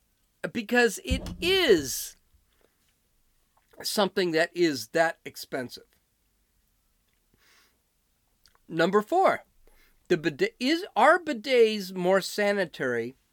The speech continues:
than just using toilet paper? That's a good question. And I think for the most part, Vox had this one right too. Um, well, technically, yes and no. They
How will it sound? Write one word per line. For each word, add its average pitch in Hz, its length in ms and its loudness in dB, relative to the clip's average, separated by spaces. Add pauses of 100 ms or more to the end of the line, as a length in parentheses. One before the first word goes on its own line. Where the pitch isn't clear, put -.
(160)
than 202 160 0
just 240 340 -2
using 220 360 -4
toilet 381 380 0
paper? 190 360 0 (300)
That's 233 340 6
a 220 100 -2
good 220 240 2
question. 233 560 -2 (1800)
And 208 100 4
I 226 80 6
think 294 180 -4
for - 80 -6
the 226 80 -2
most 208 320 0
part, 214 260 2
Vox 170 400 4
had 190 260 0
this 202 200 2
one 226 180 4
right 175 380 0
too. 165 420 -2 (960)
Um, 226 460 8 (480)
well, 277 480 4
technically, 330 840 -2
yes 262 1000 -2
and 208 140 0
no. 123 260 -2 (1500)
They 190 200 6